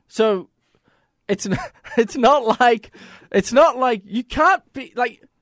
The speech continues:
do you understand what I'm saying? You can't be the world champions when it's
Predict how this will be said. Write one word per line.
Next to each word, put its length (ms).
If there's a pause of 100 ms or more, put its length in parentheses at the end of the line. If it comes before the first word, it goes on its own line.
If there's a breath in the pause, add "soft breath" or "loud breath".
(120)
do 100
you 40
understand 300
what 80
I'm 60
saying? 180
You 60
can't 220
be 80
the 120
world 480
champions 560
when 180 (440 loud breath)
it's 420